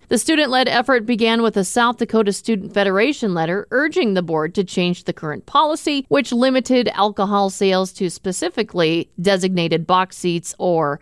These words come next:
lodge areas. While the updated policy provides institutions with the flexibility to expand alcohol sales, events must meet specific criteria.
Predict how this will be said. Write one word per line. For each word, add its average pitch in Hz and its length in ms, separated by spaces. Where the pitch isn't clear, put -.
lodge 156 420
areas. 139 580
While 233 300
the 233 140
updated 233 480
policy 233 500
provides 180 520
institutions 214 840
with 180 140
the 170 80
flexibility 190 840
to 175 200
expand 170 520
alcohol 185 500
sales, 151 460
events 370 380
must 269 280
meet 233 240
specific 185 540
criteria. 165 640